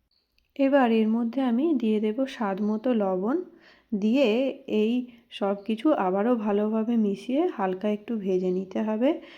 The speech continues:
নিয়ে আমি ঢাকা দিয়ে এই গাজর, বিট সব কিছু ভালোভাবে সেদ্ধ হতে দেব। অন্যদিকে আমি দুটো মিডিয়াম সাইজের আলু সেদ্ধ করে এইভাবে ম্যাশ করে রেখে দিচ্ছি। এবার মাঝে মাঝে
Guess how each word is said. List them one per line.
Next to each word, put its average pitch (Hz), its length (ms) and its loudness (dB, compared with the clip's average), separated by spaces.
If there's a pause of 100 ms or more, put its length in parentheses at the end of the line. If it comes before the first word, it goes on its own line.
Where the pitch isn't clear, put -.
(160)
নিয়ে 247 580 2
আমি 208 260 0
ঢাকা 185 540 -4
দিয়ে 220 440 0 (340)
এই 202 300 2
গাজর, 202 460 2 (120)
বিট 214 300 0
সব 196 240 -2 (100)
কিছু 208 300 2
ভালোভাবে 190 540 2
সেদ্ধ 196 340 -2
হতে 175 380 -2
দেব। 165 340 -4 (600)
অন্যদিকে 269 640 2
আমি 247 400 2
দুটো 233 420 0
মিডিয়াম 214 480 2
সাইজের 214 480 -2
আলু 214 260 0
সেদ্ধ 208 400 -2
করে 233 280 2
এইভাবে 202 400 0
ম্যাশ 190 300 -2
করে 208 300 -4
রেখে 190 300 -2
দিচ্ছি। 214 560 -2 (600)
এবার 240 280 4
মাঝে 190 340 2
মাঝে 262 480 2